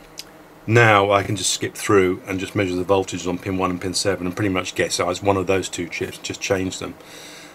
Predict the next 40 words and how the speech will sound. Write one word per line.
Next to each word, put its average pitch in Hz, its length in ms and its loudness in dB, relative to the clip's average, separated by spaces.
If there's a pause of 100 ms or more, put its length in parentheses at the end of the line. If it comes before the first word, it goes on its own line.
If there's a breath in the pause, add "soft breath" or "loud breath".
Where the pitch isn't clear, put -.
(140)
And 110 360 4
you'd 131 120 6
be 131 100 4
surprised. 117 580 4
And 117 140 0 (260)
out 147 160 6
of 123 120 0
here, 117 140 6
if - 140 0
you 151 140 4
feed 123 420 2 (1300)
into 120 260 4
the 104 360 4 (100)
L 117 140 6
F, 139 320 0
with 135 120 8
all 160 200 10
the, 120 320 4 (580 loud breath)
in 123 100 4
the 131 60 8
main 139 220 8
input, 98 420 2
with 104 160 2
all 117 140 4
the 110 100 2
inputs, 101 580 -2 (160)
uh, 98 260 2
set - 380 2
to 92 400 -2 (600)
twelve 104 240 4
o'clock, - 460 0 (240)
i 101 140 2
e 95 80 4
halfway, 92 560 0
half 101 280 0
gain, 95 380 0 (800 loud breath)
bass 101 260 4
flat, - 320 -4
treble 92 300 2
flat, 95 340 -4